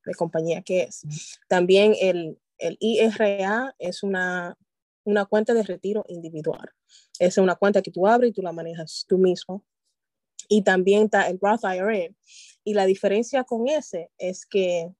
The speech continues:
el dinero que tú pones ahí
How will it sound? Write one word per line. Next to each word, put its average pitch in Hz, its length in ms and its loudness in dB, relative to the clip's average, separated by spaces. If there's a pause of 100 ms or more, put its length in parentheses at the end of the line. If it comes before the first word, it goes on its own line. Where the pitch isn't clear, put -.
(1300)
el 196 160 2
dinero 208 320 4
que 247 100 2
tú 226 160 -4
pones 214 260 -2
ahí 277 320 -2